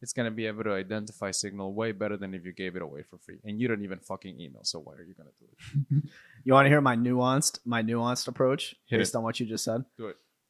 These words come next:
Speaker 2: Um, instead of making people pay for the physical swipe file, it's giving away the physical swipe file and selling them the instructional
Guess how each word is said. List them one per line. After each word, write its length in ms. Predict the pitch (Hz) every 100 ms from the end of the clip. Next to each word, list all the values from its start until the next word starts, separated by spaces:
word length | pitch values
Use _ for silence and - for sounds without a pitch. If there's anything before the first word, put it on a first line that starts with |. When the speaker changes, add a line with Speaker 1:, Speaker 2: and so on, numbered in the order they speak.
| -
Speaker 2:
Um, 460 | 123 113 101 95 - _ _ _
instead 480 | 123 127 - 127 131
of 360 | 123 120 107 - _ _ _ _ _
making 400 | 117 127 127 131
people 240 | 131 120
pay 220 | 104 123 110
for 100 | -
the 100 | -
physical 440 | - 113 110 104
swipe 300 | - 101 110
file, 360 | - 135 180 - _ _ _ _
it's 340 | - 123 107 - -
giving 280 | 117 127 127
away 320 | 123 117 117 117
the 100 | 113
physical 420 | 123 117 117 104
swipe 380 | - 117 113 123
file 340 | 135 151 247 - _ _ _ _ -
and 180 | 120 110
selling 520 | - 131 131 123 113
them 360 | 110 117 196 233 _ _ _ _
the 220 | 120 120
instructional 1000 | 110 104 - - 131 127 - 110 120 190